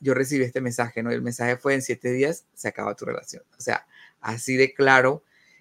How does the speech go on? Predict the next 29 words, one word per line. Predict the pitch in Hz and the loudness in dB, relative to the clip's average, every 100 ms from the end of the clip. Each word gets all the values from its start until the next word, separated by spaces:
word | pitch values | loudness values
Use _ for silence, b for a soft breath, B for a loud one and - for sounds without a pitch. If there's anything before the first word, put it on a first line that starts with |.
| _ | _
Y | - 135 | -6 0
yo | 123 | 4
así | 120 131 | 2 0
quedé, | 127 127 123 | 4 8 8
"Guau". | 123 - 170 110 123 113 - - - - | 6 -4 -4 -2 0 -2 -6 -10 -14 -4
Eh, | 131 127 123 123 | 2 4 4 4
obviamente | - 127 139 151 139 151 147 | 2 4 4 2 4 4 4
que | 135 123 92 - _ - | 2 0 -2 -10 _ -8
en | 123 | -4
ese | 120 135 | -2 0
momento, | 151 147 131 117 120 | 0 2 0 0 -2
como | 110 - | -2 -6
yo | 117 | -4
estaba | 123 120 | -2 0
comenzando | 139 131 123 117 | -2 -4 -4 -4
apenas | 120 123 120 120 - | -2 -2 -4 -6 -10
este | - 117 - | -12 -10 -6
despertar | 123 - 113 123 123 - _ b b b b - | -6 -6 -10 -8 -8 -10 _ b b b b -4
de | 123 | 0
la | 123 | 0
conciencia, | 135 139 156 135 123 123 120 | 0 -2 0 0 0 0 0
yo | 123 127 127 | 2 4 6
dije, | 131 139 | 4 -2
"Bueno, | 127 127 123 | 0 0 -2
sí, | 120 120 | -8 -10
está | - 107 | -8 -8
como | 123 139 127 | -6 -4 -2
de | 117 | -2
locos", | 113 - 127 - | -4 -4 -6 -8